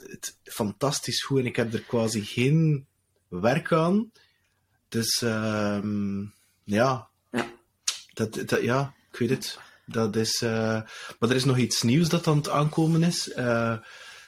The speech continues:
Speaker 1: en, en het is tegelijkertijd gevaarlijk en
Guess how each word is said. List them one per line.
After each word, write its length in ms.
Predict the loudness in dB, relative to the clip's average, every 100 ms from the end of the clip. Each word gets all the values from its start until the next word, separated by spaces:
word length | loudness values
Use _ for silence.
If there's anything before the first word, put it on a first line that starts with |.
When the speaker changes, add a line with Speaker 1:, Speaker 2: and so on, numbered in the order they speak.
| -8
Speaker 1:
en, 240 | -2 -2 -2
en 360 | -2 -2 -4 -6
het 100 | -4
is 100 | 0
tegelijkertijd 500 | 0 0 -2 -6 -6
gevaarlijk 540 | -2 2 2 0 -2
en 280 | -4 -4